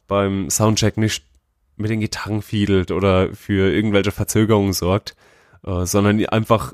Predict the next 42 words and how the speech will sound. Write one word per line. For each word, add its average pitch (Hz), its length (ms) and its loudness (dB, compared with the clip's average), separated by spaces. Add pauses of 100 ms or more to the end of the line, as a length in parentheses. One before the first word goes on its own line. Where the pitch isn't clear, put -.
so - 160 -8
gut 160 220 0
es - 160 -2
geht 127 340 0
seinen 104 220 0
Job 113 220 -2
machen 98 260 -2
lasst, - 400 -6 (680)
dann 104 200 -2
habt - 180 -4
ihr 123 120 2
hier, 143 420 2 (220)
<laughs> - 200 -20
ein 107 160 -6
bisschen 110 200 -2
übertrieben, 104 480 0
aber 98 140 4
da 98 100 4
habt 110 180 2
ihr 107 60 0
hier 120 160 2
einen 117 100 0
Freund 104 300 -2
fürs 101 200 -6
Leben. 95 320 -4 (840)
Ähm, 92 420 -4 (280)
ihr 110 120 -4
müsst 117 160 -2
euch 117 100 0
vorstellen, 123 480 0
dass - 480 0
auch 104 480 0 (800)
die 110 80 -2
Techniker 107 560 2
unter 95 220 2
Umständen 101 440 -2
jedes 104 300 0
Wochenende 95 380 0
mit 95 160 -2
verschiedenen 107 480 -2
Musikern 98 480 -2
zusammenarbeiten 92 880 0